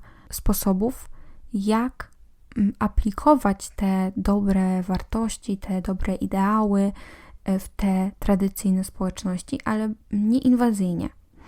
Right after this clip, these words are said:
Tak, aby połączyć te, e, obie kultury, żeby połączyć tą kulturę Zachodu,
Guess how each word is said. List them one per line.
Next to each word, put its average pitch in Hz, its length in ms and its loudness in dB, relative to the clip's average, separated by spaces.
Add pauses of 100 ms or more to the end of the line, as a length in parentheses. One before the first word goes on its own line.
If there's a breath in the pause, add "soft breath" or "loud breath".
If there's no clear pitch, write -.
(580 loud breath)
Tak, 254 280 -2
aby 220 240 0
połączyć 220 1040 0 (160)
te, 208 120 -4 (280)
e, 185 460 -2
obie 220 260 -2
kultury, 185 580 -2
żeby 196 160 -4
połączyć 226 420 -2
tą 202 120 -8
kulturę 196 500 -6
Zachodu, 190 640 -6